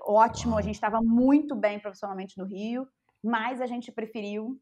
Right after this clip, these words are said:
Speaker 1: dar dois, três passos pra trás e ter uma vida mais tranquila, uma qualidade de vida melhor, especialmente pro nosso filho, e vir pra
Speaker 2: Sim,
Speaker 1: cá.
Speaker 2: sim.
Speaker 1: É, e foi uma
Speaker 2: Sim.
Speaker 1: decisão bem difícil também por conta do recomeço, né?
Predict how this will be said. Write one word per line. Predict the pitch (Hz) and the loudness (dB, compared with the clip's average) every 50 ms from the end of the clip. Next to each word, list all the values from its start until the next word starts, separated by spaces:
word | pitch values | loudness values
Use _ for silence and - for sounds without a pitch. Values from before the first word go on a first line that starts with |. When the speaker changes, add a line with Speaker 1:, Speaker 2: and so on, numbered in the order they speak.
| _ _ | _ _
Speaker 1:
dar | - 180 185 185 190 190 185 175 180 | -6 0 2 2 4 2 2 0 -2
dois, | 196 208 233 - - | -4 -6 -6 -6 -8
três | - - - 220 - | -10 -12 -12 -10 -8
passos | - 196 190 - - - | -8 -8 -8 -8 -14 -12
pra | - 196 | -10 -10
trás | 180 - - 180 175 180 185 185 180 190 | -10 -6 -4 -2 -2 -2 -2 -4 -6 -10
e | 185 | -12
ter | - 196 | -10 -10
uma | 190 180 180 175 | -8 -8 -8 -10
vida | 175 185 180 180 180 175 | -10 -10 -10 -8 -8 -6
mais | 175 185 185 202 220 220 - | -6 -6 -6 -6 -8 -10 -14
tranquila, | _ - 185 190 185 - _ 185 175 180 185 185 185 180 | _ -16 -14 -14 -14 -14 _ -14 -12 -10 -8 -6 -6 -6
uma | 180 185 180 - | -6 -8 -8 -6
qualidade | - 185 185 180 180 180 196 196 208 220 214 196 190 | -6 -6 -4 -6 -4 -2 0 0 0 0 -2 -6 -10
de | 190 185 | -14 -14
vida | - 196 185 185 | -14 -14 -12 -12
melhor, | 185 180 175 180 180 | -10 -8 -8 -6 -8
especialmente | 180 - - 202 190 - 196 190 190 190 214 - _ | -8 -10 -14 -16 -16 -14 -12 -12 -12 -12 -12 -14 _
pro | _ 202 | _ -14
nosso | 190 190 190 _ _ _ | -14 -14 -14 _ _ _
filho, | 190 185 185 190 202 214 214 226 226 226 _ _ _ _ _ _ _ _ _ | -16 -14 -14 -12 -10 -10 -10 -10 -12 -14 _ _ _ _ _ _ _ _ _
e | 262 254 | -8 -6
vir | 202 233 226 214 | -4 -4 -4 -2
pra | - - | -2 -2
Speaker 2:
Sim, | |
Speaker 1:
cá. | 90 85 - - - _ _ _ _ _ _ _ _ | -2 -4 -6 -8 -12 _ _ _ _ _ _ _ _
Speaker 2:
sim. | - - - - 180 180 180 | -16 -12 -10 -6 -4 -4 -4
Speaker 1:
É, | 180 185 180 180 170 170 | -4 -4 -4 -4 -6 -6
e | 170 185 | -6 -6
foi | - - 220 | -2 0 2
uma | 214 220 220 | 2 4 2
Speaker 2:
Sim. | |
Speaker 1:
decisão | 220 220 220 - 214 190 233 214 220 208 | 2 0 -2 -4 -2 0 2 2 2 0
bem | 185 180 180 214 226 277 | -4 -2 0 0 0 2
difícil | 294 285 285 285 277 269 269 269 247 | 0 -2 -4 -4 -6 -6 -8 -8 -8
também | - 254 226 214 220 226 254 240 - | -6 -6 -2 0 0 0 -2 -4 -8
por | 277 269 - - | -10 -12 -8 -6
conta | 269 254 262 277 277 277 277 277 - - - | -6 -6 -4 -4 -4 -4 -4 -4 -6 -8 -8
do | 220 | -6
recomeço, | 262 254 254 254 320 381 349 214 170 - - _ - | -6 -4 -4 -4 -4 -4 -2 -4 -6 -8 -10 _ -8
né? | 180 196 202 208 247 | -4 -2 -2 -2 -2